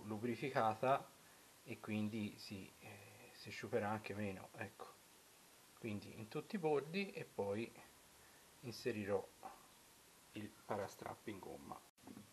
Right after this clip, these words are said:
Ecco qua, inserisco il piccolo parastrappi in gomma, che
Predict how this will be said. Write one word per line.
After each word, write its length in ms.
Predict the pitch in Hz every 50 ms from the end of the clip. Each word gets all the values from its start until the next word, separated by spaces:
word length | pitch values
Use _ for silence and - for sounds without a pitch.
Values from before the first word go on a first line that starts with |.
| - - - - - - - - - - - - - -
Ecco 300 | - 120 110 - - 175
qua, 180 | - 202 208 196
inserisco 680 | 165 165 - - 98 104 95 95 - - - 101 98 -
il 440 | - 104 104 95 92 95 85 - - - - - -
piccolo 480 | - 123 104 - - - 104 98 101
parastrappi 1120 | - - - 113 101 101 98 - - - 101 101 101 - - - - 98 - - - - - - - - - - - - - - - - -
in 120 | 139 131 131
gomma, 460 | 123 147 170 185 190 180 139 123 -
che 300 | - - 120 110 104 -